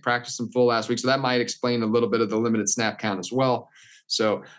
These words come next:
uh, I think Juju, you know, this is gonna be a high, you know, this game could get to sixty, you know, points total. You know, we could see both teams, uh, really go at it. So I think, uh, I really like, uh, Juju Smith-Schuster and, uh, what I think to be a pretty cheap spot at fifty-seven hundred here.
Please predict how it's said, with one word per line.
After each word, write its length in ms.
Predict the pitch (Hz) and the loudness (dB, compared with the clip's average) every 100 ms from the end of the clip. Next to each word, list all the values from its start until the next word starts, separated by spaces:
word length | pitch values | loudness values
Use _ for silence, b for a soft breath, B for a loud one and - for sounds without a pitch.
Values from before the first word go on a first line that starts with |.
| B - | B -8
uh, 140 | - | -4
I 120 | 117 - | -2 0
think 220 | 135 117 | 0 2
Juju, 180 | 123 113 | 2 2
you 120 | 120 | 0
know, 100 | 95 | 0
this 200 | 135 139 | 0 2
is 60 | 143 | 2
gonna 120 | 123 | 2
be 80 | 113 | 2
a 40 | |
high, 160 | 113 113 | 0 -2
you 120 | 117 | -2
know, 120 | 117 | -2
this 160 | 117 147 | 0 0
game 180 | 127 113 | 0 0
could 140 | 113 | 0
get 280 | 117 113 - | 0 -2 -4
to 80 | 113 | 0
sixty, 340 | - 139 - | 2 2 -4
you 120 | 104 107 | -4 -4
know, 120 | 92 | -2
points 300 | 123 113 110 | 0 0 0
total. 360 | 110 110 110 - | 0 2 0 -4
You 80 | 110 | -6
know, 120 | 92 | -2
we 120 | 107 | 0
could 120 | 113 101 | 0 0
see 120 | 110 | 0
both 220 | 107 107 | 0 -2
teams, 280 | 107 101 98 | -2 -4 -4
uh, 140 | 87 | -4
really 220 | 95 113 104 | 0 0 0
go 180 | 107 107 | 0 0
at 140 | 107 | 0
it. 120 | 101 | -2
So 200 | - 101 - | -2 -2 0
I 160 | 117 | -2
think, 300 | 117 120 110 | 0 0 0
uh, 140 | 104 78 | -2 0
I 60 | 113 | -2
really 280 | 117 120 107 | 2 2 2
like, 280 | 107 104 | -2 -2
uh, 140 | 101 95 | -2 -4
Juju 300 | - 107 104 | -2 -2 -2
Smith-Schuster 640 | - 104 - 107 107 101 98 | -4 -4 0 -2 -2 -4 -4
and, 260 | 104 101 | -4 -6
uh, 80 | 90 104 | -4 0
what 160 | 117 | 0
I 100 | 117 | 0
think 220 | 120 117 | 0 -2
to 60 | 107 | 0
be 100 | 107 | -2
a 40 | |
pretty 240 | 98 113 98 | 2 0 0
cheap 200 | - 104 | -2 -4
spot 300 | - 113 104 | 0 0 0
at 80 | 98 | -4
fifty-seven 420 | 98 101 101 95 | -6 -2 -2 -4
hundred 240 | 101 95 82 | -6 -6 -6
here. 200 | - | -8